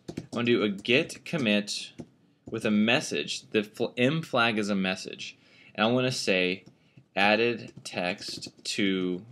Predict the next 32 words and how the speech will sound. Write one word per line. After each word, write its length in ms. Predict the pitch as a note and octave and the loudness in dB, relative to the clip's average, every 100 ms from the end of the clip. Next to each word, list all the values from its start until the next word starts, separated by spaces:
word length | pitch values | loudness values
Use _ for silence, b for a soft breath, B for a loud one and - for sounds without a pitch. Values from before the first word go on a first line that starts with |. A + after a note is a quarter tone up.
| - - | -18 -10
readme 580 | G2+ G#2+ G2+ G2 F2+ - | 0 2 2 2 -2 -4
file." 640 | - E2+ A1+ - - - b b b b - | -10 -6 -6 -6 -10 -16 b b b b -2
I 60 | |
wanna 160 | G#2+ A2 | 0 0
press 280 | - A2+ A#2+ | 2 2 2
enter 280 | A2 - - | -2 0 2
and 160 | G#2+ | 4
I 40 | G2+ | 4
notice 380 | G2+ G#2+ A2+ | 4 4 2
a 60 | A#2+ | -4
change. 440 | - A#2 E2 F2+ b b b | 0 0 0 -4 b b b
So 120 | - | 0
before 360 | C#3+ C#3+ - A#3 | 2 4 2 2
I 80 | F#3 | 2
keep 180 | D3 C3 | 2 4
moving 320 | F#3+ B2+ B2+ | 4 4 2
on, 400 | D#3 G2 G#2 b b b b | 0 0 -2 b b b b
what 220 | D#3+ G3 C3+ | 2 4 4
is 260 | A#2+ A2+ - | 4 2 -2
a 80 | |
commit? 640 | G#2+ - C#3+ F#2+ - - - _ _ _ _ _ _ _ _ - _ | -4 -4 -4 -4 -6 -16 -18 _ _ _ _ _ _ _ _ -20 _
Now 240 | C3 C3 | 4 4
the 220 | B2+ A#2+ - _ C3 | 4 0 -4 _ 4
best 320 | D#3 G3 G3 | 6 6 4
way 120 | D#3+ | 4
I 160 | C3 C#3 | 4 4
could 380 | D#3 A#2 G#2 | 4 4 4
think 200 | - B2 | 0 0
of 100 | A#2+ | 0
describing 560 | G2+ - - B2 G#2+ F2+ | -2 -4 2 2 2 0
it 220 | E2+ - _ _ _ _ _ _ - | -4 -10 _ _ _ _ _ _ 2
is 680 | A2 G#2+ G2+ G2 G2+ - | 6 6 6 4 0 -8